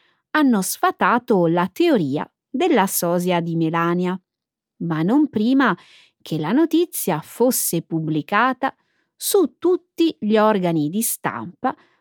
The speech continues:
addirittura in paesi lontani come l'India, la Bosnia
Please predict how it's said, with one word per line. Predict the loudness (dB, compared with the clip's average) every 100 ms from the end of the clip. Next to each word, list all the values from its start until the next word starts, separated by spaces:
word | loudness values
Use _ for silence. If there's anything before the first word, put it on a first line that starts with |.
| _
addirittura | 0 2 2 2 0 -6 -4 -2 0 -2 -4 _
in | 0 0
paesi | 2 2 2 2 2 0
lontani | 0 -2 -2 0 2 2 2 0
come | -4 -4 -6 -8
l'India, | -4 -2 -2 -2 -2 -2 -4 -8 _ _ -4
la | -2
Bosnia | 0 0 -2 -2 -2 -2